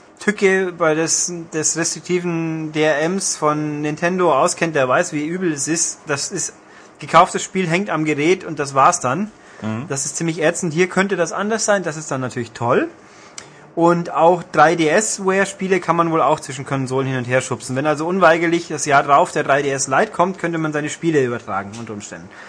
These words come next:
Speaker 1: Das
Speaker 2: Das
Speaker 1: wär
Speaker 2: ist aber eine gewagte Prognose.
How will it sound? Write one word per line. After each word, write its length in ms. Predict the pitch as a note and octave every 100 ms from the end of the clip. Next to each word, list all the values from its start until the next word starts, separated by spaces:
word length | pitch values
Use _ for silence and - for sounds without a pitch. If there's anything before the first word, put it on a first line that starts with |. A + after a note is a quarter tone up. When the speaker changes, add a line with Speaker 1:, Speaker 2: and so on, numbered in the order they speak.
| - - -
Speaker 1:
Das 160 | C3+ F3
Speaker 2:
Das 80 | E3+
Speaker 1:
wär 120 | E3+
Speaker 2:
ist 80 | A2
aber 120 | G#2+
eine 160 | G#2
gewagte 560 | G#2 G2+ G2+ A2 A#2 F#2
Prognose. 640 | - F#2 - F2 F2 E2